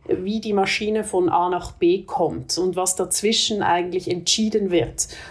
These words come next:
Und da ist, da gibt es Transparenzprobleme, teilweise bei Entscheidungen,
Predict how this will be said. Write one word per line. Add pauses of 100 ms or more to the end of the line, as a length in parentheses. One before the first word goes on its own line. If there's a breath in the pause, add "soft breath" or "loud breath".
Und
da
ist,
da
gibt
es
Transparenzprobleme,
teilweise
bei
Entscheidungen,